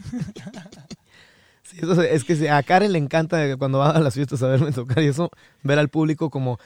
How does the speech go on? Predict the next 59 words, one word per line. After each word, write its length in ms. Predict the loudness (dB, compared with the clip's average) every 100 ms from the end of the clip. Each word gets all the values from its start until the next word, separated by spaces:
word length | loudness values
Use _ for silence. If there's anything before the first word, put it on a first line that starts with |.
| -16
es 100 | -2
que 80 | 0
es 60 |
bien 120 | 0
chi-, 140 | -2 0
yo 140 | 0
también 240 | 0 0 0
lo 60 |
hago, 180 | 0 0
como 320 | -2 -4 -4
tocando, 480 | -6 -8 -8 -8 -4
los 160 | -2 -2
veo 120 | -2
y 40 |
de 100 | -4
que 80 | -8
digo, 140 | -8
"No 80 | -8
mames, 240 | -10 -12 -14
ese 120 | -10
güey, 120 | -10
¿qué 120 | -10 -12
está 160 | -12
haciendo, 340 | -10 -12 -14 -16
güey?". 100 | -20 _ _ _ _ -8
No, 180 | -4 -2
pero 340 | 0 0 0 -2
de 100 | -6
que, 140 | -6 -4
güey, 180 | -2
no 80 | -2
te 140 | -2 -2
pases 160 | 0
de 100 | 0
lanza, 360 | 0 -2 -2 -4
güey. 200 | -4 -10 _ _ -8
Eres, 300 | -2 -2 0
a, 60 | -2 -2 -2 -2 -4
a, 80 | -4
eh, 480 | -2 -2 -4 -6 -10 _ -4
ahora 220 | 0 0
en 80 | 2
Año 160 | 2 2
Nuevo 180 | 0 2
había 160 | 2
un 120 | 2
dude 160 | 0 -2 _ -20 -20 _ _ -8
que 40 |
estaba 220 | -2 -2
pegado 400 | 2 0 2 2
a 40 | 0
las 140 | -2
bocinas, 460 | -4 -10 -10 -10 -10
güey, 220 | -12 -14 _ _
pero 180 | -6 -4
de 100 | -4
que 140 | -4
así, 220 | -6 -4 -4
embarrado. 520 | -6 -6 -8 -8